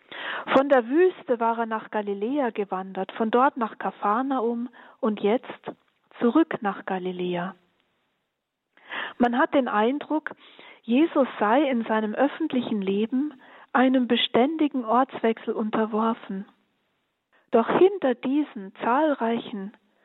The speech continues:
Ortswechseln des irdischen Jesus steht der eine große Ortswechsel, den der göttliche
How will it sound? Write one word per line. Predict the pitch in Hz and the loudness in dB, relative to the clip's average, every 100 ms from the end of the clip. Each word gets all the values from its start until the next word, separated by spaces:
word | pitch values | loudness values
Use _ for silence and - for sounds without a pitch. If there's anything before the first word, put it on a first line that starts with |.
| _ _ _ | _ _ _
Ortswechseln | 262 247 285 - 202 240 - 220 208 | 0 2 2 0 0 0 -2 -6 -2
des | 214 - | -2 0
irdischen | 294 349 262 - 196 196 _ | 2 2 2 0 -6 -8 _
Jesus | - 202 220 - 226 254 - - - - - - - | -2 0 0 2 0 0 -6 -20 -20 -18 -16 -6 2
steht | 277 277 | 4 6
der | 262 214 | 6 4
eine | 247 330 349 285 | 2 2 0 -2
große | - 240 311 - 247 | -2 0 0 0 0
Ortswechsel, | 208 240 - - 214 - 220 220 | -2 -4 -8 -8 -8 -6 -6 -2
den | 247 | 2
der | 240 | 2
göttliche | 220 240 - 311 - 254 | 2 0 -2 -8 -6 -6